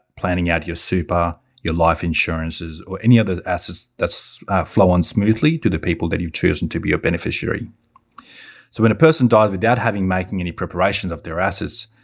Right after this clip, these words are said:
uh, they may be fought over, frozen, subject to fees, penalties, or it, it will chip away at their asset value. So with deliberate financial planning,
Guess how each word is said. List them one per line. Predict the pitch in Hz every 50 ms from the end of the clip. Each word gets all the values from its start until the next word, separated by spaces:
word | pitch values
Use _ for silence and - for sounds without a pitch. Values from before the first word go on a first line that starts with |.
| _ _ _ _ _ _
uh, | - 85 85 82 80 78 - _
they | - 101 92
may | 90 90
be | 82 90 82
fought | - - - - 117 113 107 98
over, | 98 98 92 95 95 92
frozen, | 90 - - - - - 113 104 104 104 101 92 - 101 95 95 92
subject | - - 95 85 - 98 92 - -
to | 92
fees, | - - - 101 98 95 95 92 92 92 -
penalties, | - - - 98 95 98 95 - 104 98 95 95 95 90 - - - _ - - - - - _ _ _ _ _ _
or | - 95 95 98 87 - - - -
it, | - 110 110 107
it | 113
will | 113 113
chip | - - 170 127
away | 120 98 104 95 92 90 -
at | 92 90
their | - 92 90
asset | 85 85 - - 80
value. | - 90 90 85 85 92 - 92
So | - - 101
with | 95 104 101 101 _ - 92 - -
deliberate | 127 127 156 196 208 185 - - - - _ _ -
financial | - - - - 127 113 110 104 98 92 - 92 85
planning, | - - 98 95 95 87 90 - 123 139 151